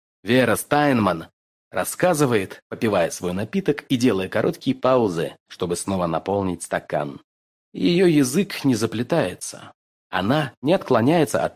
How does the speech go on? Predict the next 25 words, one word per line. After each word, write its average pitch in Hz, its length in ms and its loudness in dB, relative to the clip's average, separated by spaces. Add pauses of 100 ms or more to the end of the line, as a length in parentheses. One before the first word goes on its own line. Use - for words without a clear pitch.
(140)
темы. 104 440 -2 (460)
Она 90 260 0
не 180 100 4
шатается 135 600 0
и 87 60 -2
не 85 120 -2
покачивается 85 720 -4
во 82 100 0
время 82 280 -2
своих 82 320 -8
походов - 480 -4
на 95 100 -2
кухню. 73 580 -6 (800)
Поскольку 139 540 0
Питер 139 500 -2
исчез - 720 -4 (200)
до 165 240 2
ковида 110 640 2
и 104 120 0
нынешнего 127 540 2
хаоса - 640 -2 (420)
в - 40 -18
городском 113 460 0
полицейском 101 600 -2
департаменте, 82 800 -6